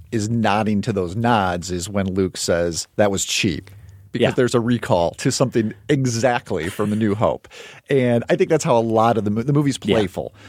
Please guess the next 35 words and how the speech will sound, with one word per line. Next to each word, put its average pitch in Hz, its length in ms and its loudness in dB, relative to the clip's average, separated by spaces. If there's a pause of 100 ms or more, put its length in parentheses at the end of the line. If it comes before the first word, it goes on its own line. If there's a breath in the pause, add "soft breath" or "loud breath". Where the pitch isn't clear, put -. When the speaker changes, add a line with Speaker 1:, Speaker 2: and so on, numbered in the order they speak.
(120 loud breath)
Speaker 1:
about 101 260 2
those 101 180 -2 (220)
Speaker 2:
It - 40 -6
Speaker 1:
sorts 104 160 4
of - 60 -4
Speaker 2:
is. 104 60 -4
Speaker 1:
things. 101 180 2
And 101 60 0
I 104 80 4
think 110 200 0
that, 104 200 4 (320 loud breath)
that 98 160 4
largely 92 340 2
works. 92 440 0 (200 loud breath)
So 156 220 -2
the, 131 120 0
the 123 180 -2
scene 143 240 0
I 127 40 2
was 113 120 0
talking 135 300 0
about, 92 420 0
the, 98 240 0
the 95 160 -4
showdown, 92 800 0
uh, - 260 -8 (160)
the 127 180 0
other 139 140 6
thing 139 120 0
I 117 40 0
wanna 98 160 0
say 131 180 0
about 95 240 2
it 92 160 -4
is 92 640 -2